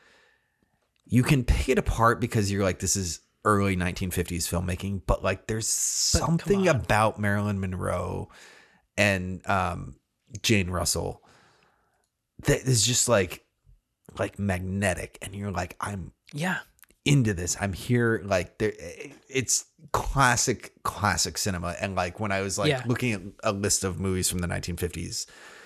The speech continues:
Speaker 1: Gentlemen Prefer Blondes, like, popped right out, and I was like, "That's
Speaker 2: Yeah.
Speaker 1: absolute classic cinema."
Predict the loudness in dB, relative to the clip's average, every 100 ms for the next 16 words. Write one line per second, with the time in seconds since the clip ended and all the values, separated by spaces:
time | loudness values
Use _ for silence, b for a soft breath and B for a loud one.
0 | B 0 2 4 2 -2 0 0 0 -4
1 | -6 -6 -8 -8 -12 -16 _ -2 -2 -2
2 | -4 -6 -6 -6 -4 -6 -6 -12 _ -6
3 | -6 -2 0 0 0 -2 -4 b b b
4 | b _ _ _ _ _ _ 4 4 2
5 | -4 -4 -8 -8 -10 -10 -14 -14 -18